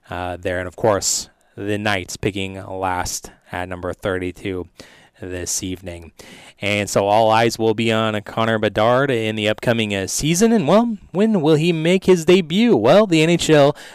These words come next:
they, uh, dropped their, uh, schedule release, uh, yesterday. And on opening night there, they got a triple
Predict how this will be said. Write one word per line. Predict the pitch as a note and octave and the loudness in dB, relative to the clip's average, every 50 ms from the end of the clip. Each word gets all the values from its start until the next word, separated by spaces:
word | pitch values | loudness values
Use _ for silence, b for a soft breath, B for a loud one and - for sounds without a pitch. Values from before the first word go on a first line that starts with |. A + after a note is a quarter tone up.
| B | B
they, | - A2+ A#2 A#2+ A#2+ | -2 0 2 4 4
uh, | A#2 A2+ | 2 2
dropped | A2 G#2+ A2 A#2+ A#2+ A#2+ B2 - | 0 2 4 4 6 6 4 2
their, | A#2+ A2 G2 G#2+ A#2 A#2 A#2 A#2 A#2 A#2+ A#2 | 0 -2 0 2 2 4 4 4 2 2 0
uh, | A2+ G#2+ G#2+ G#2+ G#2 | 0 2 2 2 2
schedule | - - - F3+ G3 G3+ A3 G#3 E3 | 0 2 4 4 6 6 6 6 6
release, | C#3 B2 A2+ G#2+ G#2+ G#2+ G#2 G2+ - - - - | 6 4 4 4 2 0 0 0 -2 -2 0 0
uh, | G#2 | -2
yesterday. | G2 G2+ G2+ G2+ G#2 G#2 G#2+ G#2+ - - A2+ G#2+ A2 B2 D3 D3 B B B B B | -2 -2 -4 -2 -2 0 0 -2 -2 0 0 2 2 2 2 0 B B B B B
And | - A2 G#2+ G#2+ G#2+ | -4 -2 0 0 2
on | G#2 G#2 G#2 | 0 0 0
opening | G#2 A2+ C3 - - C3 A#2 A2+ | 2 2 2 2 2 0 0 0
night | A2 A2+ A#2+ C3 B2 | 0 0 0 0 0
there, | G#2+ A2+ A2+ A#2 | 0 0 0 2
they | A2+ B2+ | 2 2
got | C3+ D#3+ C3 | 2 2 2
a | G#2+ G2 | 0 0
triple | - - - - - E3+ - - F#3+ F3+ F3+ F3 E3 | -2 -6 -2 0 0 2 2 4 4 4 2 2 -2